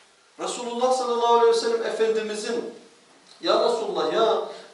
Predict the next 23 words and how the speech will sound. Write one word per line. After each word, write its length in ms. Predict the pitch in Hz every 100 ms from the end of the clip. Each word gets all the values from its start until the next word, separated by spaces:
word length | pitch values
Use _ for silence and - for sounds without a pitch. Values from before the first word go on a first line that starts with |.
| - -
bizim 240 | - 277
anlattığımız 640 | 269 269 254 254 240 233 226
o 120 | 226
şey 280 | 240 226 214
onda 360 | 208 208 226 226
varsa?" 720 | 269 262 - 208 156 - - - - _ _ 156
diye 360 | 202 202 - - - - _
soran 360 | - - 240 254
sahabiye, 800 | - 208 208 214 - 160 - - - - - _
"Zaten 440 | - - - 247 240
sizin 520 | 233 180 226 - - - - - _ _ _ - - 185 180 - -
bahsettiğiniz 720 | - - 269 - 247 202 -
kusur 260 | 220 - 415
o 160 | - 370
kişide 440 | - - - -
varsa 460 | 247 - - 233 202
bu 80 |
gıybettir. 600 | 170 175 147 131 - 131 120 - -
Eğer 320 | 180 233 240
yoksa 420 | 302 311 - 185 156
bu 100 | -
iftiradır." 800 | - - 202 247 269 254 214 -
demesi 720 | 190 196 202 254 311 302 -